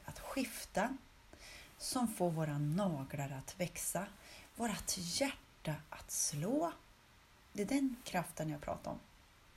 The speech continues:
Och det är den vi bara kan slappna, <laughs> slappna in i att tillåta oss vara ett med. Jag försöker sätta lite <laughs> olika ord så att,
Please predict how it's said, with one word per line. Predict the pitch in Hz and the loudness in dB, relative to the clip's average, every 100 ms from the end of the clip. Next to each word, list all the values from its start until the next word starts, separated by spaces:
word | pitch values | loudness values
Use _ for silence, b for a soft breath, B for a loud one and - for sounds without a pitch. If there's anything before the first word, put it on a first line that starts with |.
| - - - - - - B B B B B | -20 -20 -20 -20 -20 -20 B B B B B
Och | B - | B -6
det | - | 0
är | 269 - | 0 2
den | - 190 175 170 156 151 | 4 6 6 4 0 -4
vi | - 185 | 0 2
bara | 180 156 | 4 2
kan | - 165 | 2 0
slappna, | - - 160 - - 147 - - | 2 2 0 0 -2 -2 -4 -8
<laughs> | 170 262 - | 6 10 10
slappna | - 147 - 175 - - - | 8 2 2 -2 -4 -12 0
in | 226 269 269 165 151 151 147 B B B B - | 6 8 8 4 0 -2 -4 B B B B 0
i | 185 160 147 143 | 2 4 2 -2
att | - - - | -6 -8 -6
tillåta | - 214 165 143 147 147 135 - - - | -4 0 0 0 -2 -2 -4 -8 -6 -2
oss | 135 139 - - | -2 -2 -4 -4
vara | 156 147 139 - - - | -2 -2 -4 -8 -12 4
ett | 294 285 - - | 4 4 -6 -4
med. | 156 143 - - - - - - - - - - - - - - - - | -2 -2 -6 -14 -20 -20 -20 -20 -20 -20 -20 -20 -20 -20 -20 -20 -20 -4
Jag | 196 | 0
försöker | 214 220 220 220 | 2 2 2 2
sätta | 208 202 202 | 0 4 4
lite | 196 233 220 | 4 2 4
<laughs> | - | 6
olika | 233 226 220 196 | 6 4 2 0
ord | - 190 190 175 | 2 0 0 2
så | - | 4
att, | 156 - | 4 2